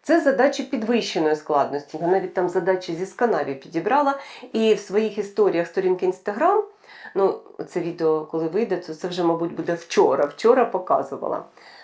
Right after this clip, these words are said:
Ну що, розібралися з властивостями. Писала відео і бачу, що так багато часу в мене пішло на пояснення першої частини, де я розповіла про властивості логарифма, як обчислювати. І дивлюся, що, мабуть, наступну частину, логарифмічна функція,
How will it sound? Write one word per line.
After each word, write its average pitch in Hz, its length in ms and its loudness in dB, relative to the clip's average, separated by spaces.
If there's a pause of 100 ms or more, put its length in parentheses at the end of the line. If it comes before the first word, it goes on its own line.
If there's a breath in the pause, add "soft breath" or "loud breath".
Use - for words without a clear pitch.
(140)
Ну 339 120 8
що, 214 320 4 (240)
розібралися 262 840 4
з 180 60 -4
властивостями. 196 1040 2 (580 soft breath)
Писала 254 420 6
відео 262 300 2
і 220 200 2
бачу, 240 420 2
що 226 160 -4
так 226 200 0
багато 226 340 -2
часу 311 680 4
в 294 40 4
мене 220 200 6
пішло 214 460 2
на 196 160 4
пояснення 196 720 0
першої 180 460 -2
частини, 240 640 0
де 202 100 8
я 220 120 6
розповіла 202 440 2
про 190 180 -4
властивості 220 640 0
логарифма, 175 600 -2
як 202 320 2
обчислювати. 165 800 0 (340 loud breath)
І 214 100 0
дивлюся, 262 380 2
що, 240 220 4
мабуть, 233 360 0
наступну 311 560 4
частину, 180 580 0
логарифмічна 190 640 0
функція, 294 640 4